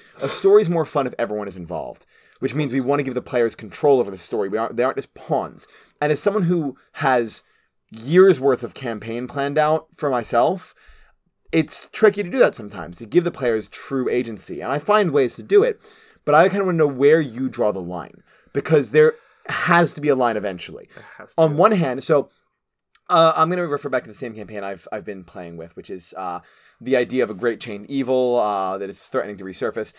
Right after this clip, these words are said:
Speaker 1: So obviously the, the end goal is to deal with this great chain evil, but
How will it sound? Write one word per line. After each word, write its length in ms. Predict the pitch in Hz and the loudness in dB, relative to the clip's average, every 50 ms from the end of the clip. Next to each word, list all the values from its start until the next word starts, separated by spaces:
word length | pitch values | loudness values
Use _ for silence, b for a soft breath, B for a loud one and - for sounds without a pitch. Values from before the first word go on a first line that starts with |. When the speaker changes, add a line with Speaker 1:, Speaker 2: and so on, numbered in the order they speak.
| B B B B B | B B B B B
Speaker 1:
So 220 | B - - 190 - | B 0 0 2 4
obviously 580 | - 185 196 180 208 208 190 - - 160 165 151 | 4 4 4 4 4 4 4 4 2 -2 -2 0
the, 180 | 135 139 127 | 2 0 0
the 140 | 117 117 127 | 0 -2 -2
end 240 | 117 131 131 131 110 | -2 -2 -4 -4 -2
goal 200 | 127 123 113 117 | 0 0 2 0
is 100 | 113 - | 0 -2
to 140 | - - 117 110 92 - _ - | -4 -8 -8 -8 -8 -12 _ -4
deal 180 | 120 113 113 | -2 -2 0
with 140 | 113 110 98 | 0 -2 -4
this 200 | 110 104 - - | -6 -8 -10 -14
great 360 | 113 101 113 113 110 - - | -10 -4 -2 -2 -2 -4 -6
chain 280 | - - 104 98 98 - - | -12 -12 -12 -12 -12 -12 -10
evil, 360 | 156 151 107 98 80 76 b b b b b b b b b _ _ _ _ _ _ _ 170 139 - _ - | -8 -6 -6 -6 -8 -8 b b b b b b b b b _ _ _ _ _ _ _ -20 -20 -20 _ 2
but 360 | 277 285 254 156 139 - | 4 4 4 4 0 -4